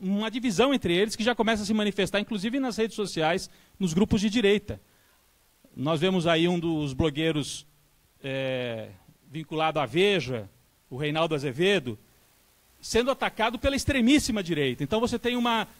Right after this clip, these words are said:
direita liberal tucana e uma extremíssima direita brigando.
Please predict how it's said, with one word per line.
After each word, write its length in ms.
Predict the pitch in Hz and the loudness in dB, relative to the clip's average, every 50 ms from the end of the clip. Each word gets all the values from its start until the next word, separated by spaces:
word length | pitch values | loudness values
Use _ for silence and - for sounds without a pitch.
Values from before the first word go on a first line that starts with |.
| - | -14
direita 580 | - 143 202 208 190 220 233 233 226 - - 180 | -6 -2 2 4 6 6 6 6 4 0 -2 -2
liberal 600 | 170 185 190 180 196 175 165 180 196 196 190 175 | -2 0 2 2 2 4 4 4 6 6 4 2
tucana 640 | - - - - - 202 202 208 214 220 226 262 254 - _ _ _ _ _ _ _ _ _ - | 0 -2 -6 -2 0 2 4 4 4 4 2 0 -4 -8 _ _ _ _ _ _ _ _ _ -2
e 60 | 190 | 0
uma 180 | 214 214 226 226 | 0 2 0 0
extremíssima 800 | 220 - - - - 262 247 220 220 262 285 - - 247 214 196 | -2 -4 -6 -4 -2 0 2 4 4 4 2 2 0 -2 -2 -2
direita 460 | 160 170 147 151 170 185 - - 202 - _ _ _ _ _ _ _ _ _ _ - | -2 -4 -4 -4 -6 -8 -10 -14 -20 -20 _ _ _ _ _ _ _ _ _ _ -2
brigando. 560 | 135 214 262 202 233 240 226 180 120 98 | 0 0 2 4 4 4 4 2 -2 -6